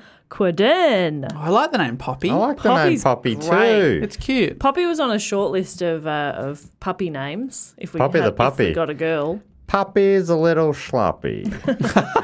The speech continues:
Speaker 2: He
Speaker 3: Great,
Speaker 2: never washed his
Speaker 3: great,
Speaker 2: hands.
Speaker 3: great Poppy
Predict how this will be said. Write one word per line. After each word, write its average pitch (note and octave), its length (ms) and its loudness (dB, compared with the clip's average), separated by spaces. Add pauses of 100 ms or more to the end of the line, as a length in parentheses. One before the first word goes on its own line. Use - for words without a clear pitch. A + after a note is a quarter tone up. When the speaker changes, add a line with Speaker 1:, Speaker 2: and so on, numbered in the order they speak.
(460)
Speaker 2:
He G#4+ 80 4
Speaker 3:
Great, G#4 180 4
Speaker 2:
never F4 100 4
washed D#4 220 2
his F#4+ 160 2
Speaker 3:
great, D#4 100 2
Speaker 2:
hands. B3+ 460 2
Speaker 3:
great G#2+ 260 2
Poppy G2+ 500 0